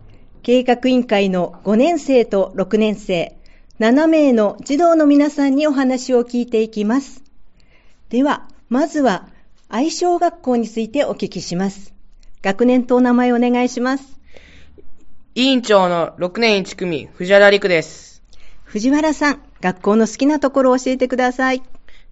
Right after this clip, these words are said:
Speaker 2: きなところは教室です。なぜかというと、みんながいるからです。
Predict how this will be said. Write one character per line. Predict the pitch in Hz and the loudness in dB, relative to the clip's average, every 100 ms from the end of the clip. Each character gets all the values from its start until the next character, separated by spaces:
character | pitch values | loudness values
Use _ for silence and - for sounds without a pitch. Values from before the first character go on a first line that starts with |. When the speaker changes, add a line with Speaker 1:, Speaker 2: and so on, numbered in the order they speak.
| - - | -18 2
Speaker 2:
き | |
な | 247 220 | 4 4
と | 202 | 2
こ | 180 | 2
ろ | |
は | 151 | 0
教 | 139 185 180 | -2 -2 -2
室 | - 170 | -2 0
で | 180 | 0
す。 | 175 - - - - - - - - - - | 0 -14 -20 -20 -20 -20 -18 -14 -14 -16 -6
な | 202 | -4
ぜ | 233 | 0
か | 240 | 0
と | 202 | 0
い | 180 | 0
う | 165 | 0
と、 | 170 165 - - | 0 -2 -4 -12
み | 175 | -6
ん | 202 | 0
な | 233 | 4
が | 190 | 4
い | |
る | 196 | 4
か | 214 196 | 4 4
ら | 165 | 4
で | 139 | 0
す。 | - - - | -8 -20 -20